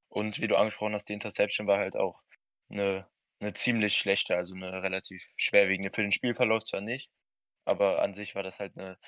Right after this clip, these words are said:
eine ziemlich Rookie-artige Interception, sag ich mal. Deshalb war mir da ein bisschen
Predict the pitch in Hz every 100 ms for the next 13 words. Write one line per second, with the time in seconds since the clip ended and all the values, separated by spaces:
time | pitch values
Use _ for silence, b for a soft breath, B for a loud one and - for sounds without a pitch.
0 | b _ 98 95 92 92 - - 113 107
1 | 101 104 117 - 110 101 - 98 95 95
2 | 90 98 - 101 98 98 - 104 107 117
3 | b b _ - 98 104 101 104 101 98
4 | 98 98 95 123 - 113 107 107